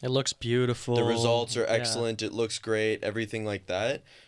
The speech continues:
Speaker 2: But if you're not actually putting the client first and just making them feel like they're heard and actually listening to what they want beyond just thinking about, "Oh, how good is this gonna look on my reel?" Um,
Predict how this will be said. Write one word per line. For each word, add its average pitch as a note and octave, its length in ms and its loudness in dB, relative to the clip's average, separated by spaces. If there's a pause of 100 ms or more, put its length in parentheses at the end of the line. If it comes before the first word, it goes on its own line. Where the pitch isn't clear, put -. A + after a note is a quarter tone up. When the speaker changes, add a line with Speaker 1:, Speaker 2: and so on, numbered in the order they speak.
(180)
Speaker 2:
But G#2 240 0
if G2+ 160 -8
you're G#2 100 -2
not A2+ 340 0
actually G#2 440 -4
putting G2 560 -6
the F#2 80 -10
client F#2+ 420 -4
first G2+ 380 -6
and G2+ 100 -8
just G2 220 -10
making F#2+ 340 -6
them F2+ 140 -8
feel F2 320 -8
like F#2 240 -4
they're F2 160 -8
heard F2+ 600 -6
and F#2+ 280 -4
actually F#2 420 -6
listening G2 460 -4
to - 100 -8
what F2 200 -8
they F#2 140 -4
want F2 420 -4 (500)
beyond G2+ 460 -2
just G2+ 240 -4
thinking G2+ 300 -6
about, F#2+ 340 0
"Oh, G2+ 180 2
how G2 220 0
good F#2 240 -4
is F#2+ 120 -6
this G2 200 -4
gonna F#2 160 -6
look F#2 240 -6
on F#2 120 -8
my F2+ 120 -10
reel?" E2+ 500 -6 (520)
Um, E2 640 -6